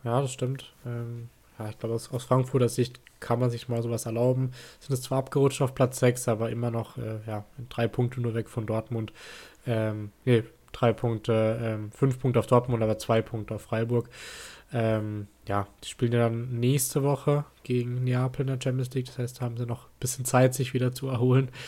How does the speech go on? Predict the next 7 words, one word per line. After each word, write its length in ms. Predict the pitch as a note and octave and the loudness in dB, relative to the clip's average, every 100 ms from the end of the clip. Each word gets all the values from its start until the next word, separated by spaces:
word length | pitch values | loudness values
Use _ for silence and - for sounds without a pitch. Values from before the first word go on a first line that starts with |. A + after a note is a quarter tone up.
| - - - | -14 -14 -8
ähm, 540 | C3+ B2+ B2 B2 A#2+ B2 - _ | 0 4 4 4 0 -4 -8 _
von 160 | - B2 | -6 0
der 80 | B2 | 2
Niederlage 420 | B2 B2 A#2+ B2 | 2 2 2 2
jetzt. 340 | B2 B2 - - - - - - - | 0 -2 -10 -18 -16 -16 -18 -20 -4
Aber 680 | A2+ A2+ G#2 G#2+ G#2+ G#2 G2+ _ _ - - | 4 4 4 2 2 0 -4 _ _ -12 0
ja, 240 | B2+ | 2